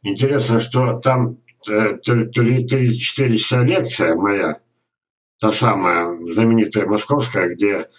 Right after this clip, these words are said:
после которого, э, б-, были отклики в разных этих сетях. Железов поставил Мос-,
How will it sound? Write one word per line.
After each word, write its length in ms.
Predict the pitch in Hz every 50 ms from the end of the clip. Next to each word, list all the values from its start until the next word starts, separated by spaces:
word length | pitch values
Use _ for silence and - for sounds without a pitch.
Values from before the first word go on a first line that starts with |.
| _ _ - _ _ _
после 320 | - 107 104 104 110 104
которого, 480 | 101 107 101 - - 127 120 107 101 95
э, 280 | 95 95 92 90 92 90
б-, 540 | 87 87 90 95 90 90 92 92 92 87
были 260 | 82 - 110 107 107 107
отклики 600 | 113 123 127 123 120 101 95 90 - 107 98 92
в 80 | 90 92
разных 480 | 101 107 104 92 - 92 90 - -
этих 400 | 95 87 - 87 82 - - - _ _ _ _ _ _ _ _ _
сетях. 640 | - - - 107 98 - 107 95 82 78 - - _ _ _ _ _ _ _ _ _
Железов 680 | - - - 104 123 139 135 120 107 104 110 113 107 -
поставил 680 | - 110 104 - - - 107 113 117 110 110 110 104 95
Мос-, 380 | 95 110 107 107 - - -